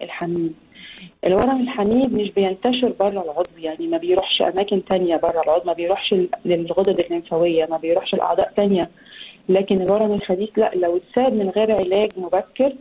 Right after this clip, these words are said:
آه، بيحصل فيه، آه، انتشار للغدد الليمفاوية، بيحصل فيه انتشار لأعضاء تانية في الجسم.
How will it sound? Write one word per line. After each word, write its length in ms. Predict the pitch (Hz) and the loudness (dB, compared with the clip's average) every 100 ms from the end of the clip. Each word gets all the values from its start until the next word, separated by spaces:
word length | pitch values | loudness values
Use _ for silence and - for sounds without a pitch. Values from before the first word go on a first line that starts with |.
| - - _ _ - | -18 -20 _ _ -4
آه، 180 | 185 180 | -2 0
بيحصل 600 | 185 202 254 - 208 185 | 2 2 0 -6 -10 -8
فيه، 500 | - 202 214 214 208 - | -8 -6 -4 -4 -6 -4
آه، 720 | 175 170 170 165 160 165 165 | -2 -2 -2 -4 -4 -4 -4
انتشار 600 | 175 170 190 - 180 196 | -4 -4 -4 0 0 0
للغدد 380 | 185 165 160 180 | -2 -2 -2 0
الليمفاوية، 720 | 175 165 165 175 175 185 180 | -2 -4 -14 -4 0 2 2
بيحصل 400 | 170 196 - 196 180 | 2 -2 -2 -10 -6
فيه 220 | 214 196 | -2 -2
انتشار 420 | 196 185 202 214 | -2 -2 0 0
لأعضاء 500 | 208 170 175 190 - | 0 0 0 -2 -2
تانية 260 | 180 175 165 | -4 -4 -6
في 120 | 170 | -8
الجسم. 380 | 160 175 175 | -4 -2 -2